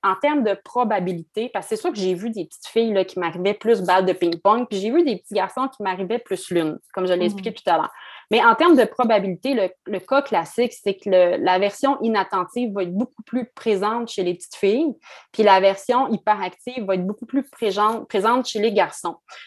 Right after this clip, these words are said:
Speaker 1: Donc, on a, euh, c-, ce qui fait que souvent, les, les petites filles vont être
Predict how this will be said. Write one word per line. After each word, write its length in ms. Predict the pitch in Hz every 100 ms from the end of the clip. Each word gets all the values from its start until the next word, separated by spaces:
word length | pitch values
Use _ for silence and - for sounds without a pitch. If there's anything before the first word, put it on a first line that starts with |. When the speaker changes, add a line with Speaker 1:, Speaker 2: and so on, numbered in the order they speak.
| -
Speaker 1:
Donc, 180 | 208 202 -
on 240 | 208 220
a, 320 | 269 330 311 -
euh, 340 | 190 180 185 -
c-, 220 | - -
ce 140 | - -
qui 160 | -
fait 280 | 208 262 302 -
que 100 | 240
souvent, 400 | 233 208 220 262
les, 380 | 202 202 190 180
les 120 | 180
petites 340 | - 220 190
filles 180 | - 277
vont 160 | 233 208
être 380 | 214 - 190